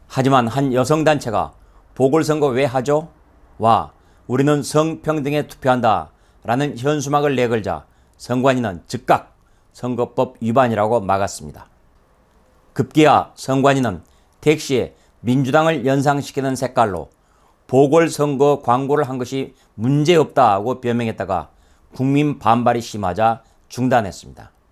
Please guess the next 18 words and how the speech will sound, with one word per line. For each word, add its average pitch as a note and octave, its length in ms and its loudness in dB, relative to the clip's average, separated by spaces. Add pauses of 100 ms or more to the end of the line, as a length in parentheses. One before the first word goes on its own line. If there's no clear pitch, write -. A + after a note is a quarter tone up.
(1000)
현재 C3 300 2
선거법에는 A#2 760 -2 (260)
공무원은 B2+ 520 0 (460)
선거 D#3+ 560 2
결과에 A#2+ 540 0 (100)
영향을 D3 480 0
미치는 C#3 420 -8
행위를 A#2+ 320 -6
해서는 A#2 380 -4 (240)
안 G#2 180 -2
된다고 A#2+ 840 -2 (160)
명백히 C#3 800 -2
규정돼 G#2 380 -6
있습니다. D#2+ 420 -12 (1500)
그러나 B2 280 4
그럼에도 C3 500 4 (280)
문재인 C#3 420 4
대통령이 B2+ 640 2